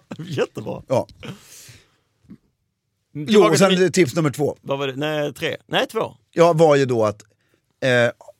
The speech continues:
Speaker 2: det är elegant att inte ha råd med värdighet.
Speaker 1: Ja. Högt och tydligt, men utan att vara skämtsam som jag har försökt vara.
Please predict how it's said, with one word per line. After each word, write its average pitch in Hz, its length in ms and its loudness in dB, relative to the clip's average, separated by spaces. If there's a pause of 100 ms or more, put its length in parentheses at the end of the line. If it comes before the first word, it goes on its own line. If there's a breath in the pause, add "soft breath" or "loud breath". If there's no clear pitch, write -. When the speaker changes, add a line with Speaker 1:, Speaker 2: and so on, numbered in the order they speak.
(960)
Speaker 2:
det 147 260 2
är 160 80 -2 (100)
elegant 160 540 2
att 151 100 0
inte 135 300 -4
ha 110 120 2
råd 113 320 -2
med 95 120 -4
värdighet. 92 520 -6 (160)
Speaker 1:
Ja. 113 280 -8 (500)
Högt 160 300 -6
och 170 100 -10
tydligt, 143 380 -4
men 127 180 -10
utan 143 440 -6
att 117 140 -6
vara 120 200 -6
skämtsam 127 460 -8
som - 80 -12
jag 120 60 -8
har 113 40 -8
försökt 110 260 -12
vara. 110 200 -12